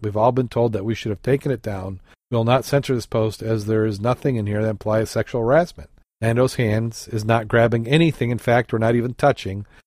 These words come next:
It's just a setup photo with a bit of fun and two lady bosses. You're welcome to disagree, but insulting people is not required. Perhaps it comes down to cultural views. When asked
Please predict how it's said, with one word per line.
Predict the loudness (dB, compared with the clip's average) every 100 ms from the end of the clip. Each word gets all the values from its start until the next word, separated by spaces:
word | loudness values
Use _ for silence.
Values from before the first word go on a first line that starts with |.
| _
It's | 0
just | 2 0 -2
a |
setup | 2 4 4 2
photo | 0 2 4 4
with | 4
a |
bit | 4 4
of | 4
fun | 2 2
and | 2 0
two | 0
lady | 2 2 2
bosses. | 2 4 4 0 -12 -16 -20 _ _ _
You're | 0
welcome | 4 4 4 0
to | 2
disagree, | 2 0 -2 2 2 0 -2
but | -2 0 0
insulting | -4 0 0 2 -2
people | 0 -2 -2
is | -2
not | -2 -2
required. | -6 2 4 4 2 -6 _ _ _ _
Perhaps | 0 2 2
it | 0
comes | 0 0 2
down | 2 2
to |
cultural | 0 0 0 2 0
views. | 2 2 2
When | -2 -2
asked | 0 0 -2 -10